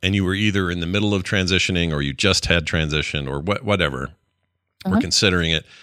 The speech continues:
Speaker 1: and you find out, "Oh, I can, there's a, there's this therapist who is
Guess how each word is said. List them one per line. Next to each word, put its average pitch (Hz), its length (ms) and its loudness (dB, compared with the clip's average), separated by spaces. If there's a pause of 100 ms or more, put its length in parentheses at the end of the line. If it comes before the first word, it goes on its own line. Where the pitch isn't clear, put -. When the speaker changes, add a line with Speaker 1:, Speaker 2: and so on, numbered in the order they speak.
(720)
Speaker 1:
and 101 280 2
you 101 120 2
find 110 400 2
out, 90 340 2 (720)
"Oh, 127 320 2
I 107 160 2
can, 104 400 -2
there's 107 340 0
a, 104 180 2
there's 104 320 0
this 101 180 0
therapist 104 500 2
who 98 220 2
is 87 460 2